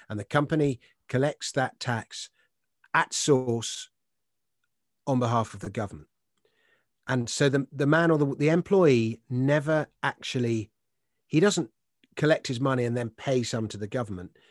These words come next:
He has it removed. So he never actually held that money in his hand himself. But there's been a dramatic change in the nature of work. And, and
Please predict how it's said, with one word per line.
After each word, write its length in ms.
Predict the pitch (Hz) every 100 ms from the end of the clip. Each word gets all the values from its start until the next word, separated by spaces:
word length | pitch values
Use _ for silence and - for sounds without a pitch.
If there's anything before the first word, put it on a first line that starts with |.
| _
He 140 | 127
has 240 | 117 147 135
it 80 |
removed. 320 | 131 127 120 110
So 140 | 127
he 140 | 113
never 380 | 139 147 151 156
actually 360 | 135 - - 120
held 360 | 110 139 127
that 160 | 117 -
money 260 | 131 120 113
in 80 |
his 140 | 110 104
hand 220 | 107 101
himself. 400 | 95 - 92 - _ _ _ _ _ _ _ _ _ _ _ _ _ _ _ _ _ _ _ _ _ _ _
But 160 | 160 -
there's 160 | 160 -
been 180 | 175
a 60 | 160
dramatic 640 | - 151 175 208 - -
change 580 | - - 160 113 95 92 -
in 160 | 131
the 100 | 127
nature 560 | 127 135 143 - - 139 -
of 200 | 113 -
work. 580 | 104 131 120 87 _ - _ _ _ _ _ _ _ _ _
And, 240 | 123 117 113
and 280 | - 123 117